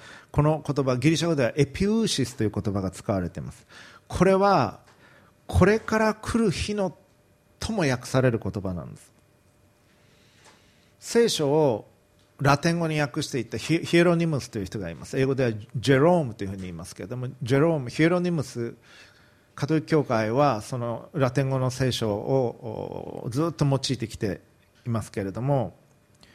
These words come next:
そのヒエロニムスはここで言われているのは、「これから来る日の」、そういう意味にとっています。で、それは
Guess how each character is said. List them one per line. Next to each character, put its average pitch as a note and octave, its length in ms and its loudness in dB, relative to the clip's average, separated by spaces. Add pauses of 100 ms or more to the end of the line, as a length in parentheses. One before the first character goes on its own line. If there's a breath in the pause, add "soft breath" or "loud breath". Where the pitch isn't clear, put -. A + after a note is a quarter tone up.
(380 loud breath)
そ C#3+ 60 -2
の C3 60 0
ヒ G#2 160 6
エ G#3+ 100 8
ロ A#3+ 80 0
ニ A#3 140 -4
ム G#3 100 0
ス - 140 -2
は C3 200 2 (760)
こ - 80 -10
こ F#3 240 2
で D3+ 100 4
言 C3 120 4
わ C3 120 4
れ C3+ 100 2
て D3 120 -2
い - 20 0
る C#3 80 0
の C3 100 -2
は、 G#2 140 -6
「こ - 160 2
れ E3+ 100 4
か F3 140 -6
ら F3 140 -2
来 - 220 -4
る F3 60 2
日 - 180 -6
の」、 C3 160 -2 (460 loud breath)
そ - 220 -2
う E3 60 4
い E3 80 2
う E3 60 2
意 E3 60 0
味 D3 180 -4 (680)
に D3+ 320 -2
と C#3+ 140 6
っ - 20 2
て G#2+ 180 -6
い F2+ 40 -8
ま C#2 160 -12
す。 - 160 -20 (960)
で、 B2+ 80 -2
そ D#3+ 160 -2
れ E3+ 80 4
は F3+ 260 2